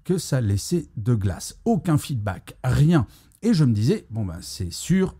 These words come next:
il me déteste, ou alors il n'apprécie pas mon travail à sa juste valeur. » Eh bien, petit à petit, au cours de ma carrière,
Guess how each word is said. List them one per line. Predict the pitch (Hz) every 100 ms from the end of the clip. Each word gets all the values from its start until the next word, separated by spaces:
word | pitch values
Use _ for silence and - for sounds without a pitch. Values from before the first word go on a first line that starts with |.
| -
il | 143 127
me | 113 147
déteste, | 107 123 - 87 - 117
ou |
alors | 117 156 139
il | 110
n'apprécie | 135 - 143 - 110
pas | - 143
mon | 131 113
travail | - 101 127 135
à | 107
sa | - 92
juste | 92 147 - 117
valeur. » | 98 82 - - - - -
Eh | 196
bien, | 214 269 - - _ _ _
petit | 277 220 226 110
à |
petit, | - - 117 -
au | 113
cours | 98 160
de | 127
ma | 107
carrière, | 113 104 131 180